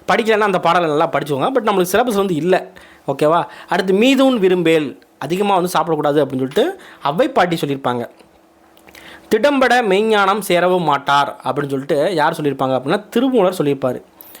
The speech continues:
"மருந்தன வேண்டாவாம் யாக்கைக்கு" அப்படின்னு சொல்லிட்டு திருவள்ளுவர் சொல்லியிருப்பாரு. So, நான்கு, ஒன்று, இரண்டு, மூன்று அப்படிங்கிறது தான் கரெக்ட். ரோமானியருக்கும் தமிழருக்கும் இடையே நடந்த வணிக தொடர்பை உறுதிப்படுத்தும் அகழாய்வு நடைபெற்ற இடம்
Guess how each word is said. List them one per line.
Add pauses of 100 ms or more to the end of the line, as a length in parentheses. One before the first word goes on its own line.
(340)
"மருந்தன
வேண்டாவாம்
யாக்கைக்கு"
அப்படின்னு
சொல்லிட்டு
திருவள்ளுவர்
சொல்லியிருப்பாரு. (320)
So,
நான்கு,
ஒன்று,
இரண்டு,
மூன்று
அப்படிங்கிறது
தான்
கரெக்ட். (1300)
ரோமானியருக்கும் (100)
தமிழருக்கும்
இடையே
நடந்த
வணிக
தொடர்பை
உறுதிப்படுத்தும்
அகழாய்வு
நடைபெற்ற
இடம்